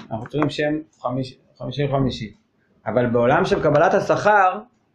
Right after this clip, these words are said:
שם, כדי שה-, שתוכל ליהנות כמה שיותר מהשכר, אז, אז, אז צריך שהחומר לא יעכב אותך. ולכן הוא בנוי בצורה שונה. לכן עולם הזה ועולם הבא הם, הם,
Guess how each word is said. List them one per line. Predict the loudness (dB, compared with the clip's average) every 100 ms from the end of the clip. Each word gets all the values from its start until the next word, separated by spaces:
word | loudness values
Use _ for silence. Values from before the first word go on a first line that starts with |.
| _
שם, | -4 2 2 2 -2
כדי | 0 4 4
שה-, | 4 4 4 2
שתוכל | -2 -2 -2 0 2
ליהנות | 2 2 0
כמה | 0 0
שיותר | 0 0 0 -2 -4 -6
מהשכר, | -6 -4 -6 -4 -4 -4
אז, | -8 -10
אז, | -10 -10 -10
אז | -16 _
צריך | -6
שהחומר | -4 -2 -2 2
לא | 4
יעכב | 4 4 2 0
אותך. | -2 -8 -16 _ _ _ _ _ _ _ _ _ _ -2
ולכן | 0 2 2 4
הוא | 4 4 4
בנוי | 4 4
בצורה | 4 4 4 4
שונה. | 4 2 2 0 -6 _ _ _ _ -6
לכן | -2
עולם | 2 4 6 6
הזה | 6 4
ועולם | 6 6 6 4
הבא | 4 4
הם, | 2
הם, | 0 -4